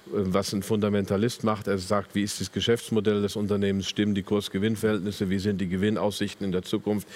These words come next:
wie ist die Geldentwicklung. Also wir gucken uns die,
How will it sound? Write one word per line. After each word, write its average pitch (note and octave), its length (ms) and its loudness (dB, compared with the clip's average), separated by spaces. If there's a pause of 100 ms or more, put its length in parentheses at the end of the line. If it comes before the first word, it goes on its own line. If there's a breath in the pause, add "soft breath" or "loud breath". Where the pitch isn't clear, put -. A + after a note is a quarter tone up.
(340 loud breath)
wie G#2 100 2
ist G#2 180 -2
die G2+ 80 2
Geldentwicklung. G#2+ 720 2
Also G2 140 0
wir A#2 100 2
gucken A#2 240 -2
uns G#2 160 -2
die, G2 220 2